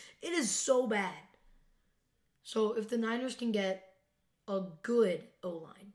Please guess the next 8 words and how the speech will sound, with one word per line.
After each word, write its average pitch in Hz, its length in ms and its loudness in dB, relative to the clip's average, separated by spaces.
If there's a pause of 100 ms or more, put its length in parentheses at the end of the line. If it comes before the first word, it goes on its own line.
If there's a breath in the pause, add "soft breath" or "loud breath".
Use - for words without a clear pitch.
not 208 340 -6
great, 190 380 -2
a 196 80 -6 (180)
good 247 360 2
O-line, 208 560 -2 (920)
C 262 300 -4
M 247 80 0
C 240 480 -4